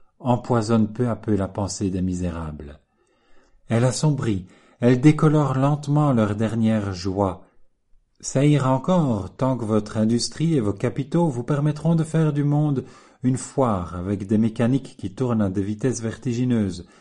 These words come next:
dans le fracas des cuivres et l'explosion des feux d'artifice.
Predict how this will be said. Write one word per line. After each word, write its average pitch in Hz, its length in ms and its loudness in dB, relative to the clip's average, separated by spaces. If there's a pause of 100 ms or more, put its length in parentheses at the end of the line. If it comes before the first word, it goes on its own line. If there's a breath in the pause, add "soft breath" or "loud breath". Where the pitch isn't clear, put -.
(320 soft breath)
dans 127 140 0
le 127 40 -2
fracas 135 440 -4
des 117 160 0
cuivres 98 460 -2
et 101 120 -2
l'explosion 110 640 -2
des 98 120 -2
feux 104 180 -4
d'artifice. 95 760 -6